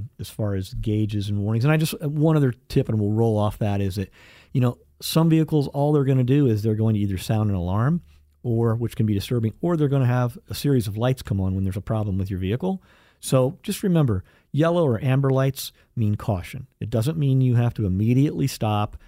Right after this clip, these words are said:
and pull over and cause an accident. If you have a red light come on, that's a light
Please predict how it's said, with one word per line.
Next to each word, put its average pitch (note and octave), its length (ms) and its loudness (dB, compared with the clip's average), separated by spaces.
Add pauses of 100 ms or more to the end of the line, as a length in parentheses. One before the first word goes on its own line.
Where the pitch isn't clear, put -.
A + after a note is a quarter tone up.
(160)
and G2 160 -4
pull B2 200 0
over G#2+ 320 0
and G2+ 80 -2
cause G#2 260 -2
an G#2+ 60 -2
accident. G#2 480 -4 (480)
If - 120 -8
you E3+ 40 0
have E3+ 60 0
a C#3 40 2
red G#2+ 280 0
light C#3 220 -2
come E3 160 0
on, E3+ 260 0 (500)
that's C3+ 200 0
a G3 40 0
light E3+ 300 0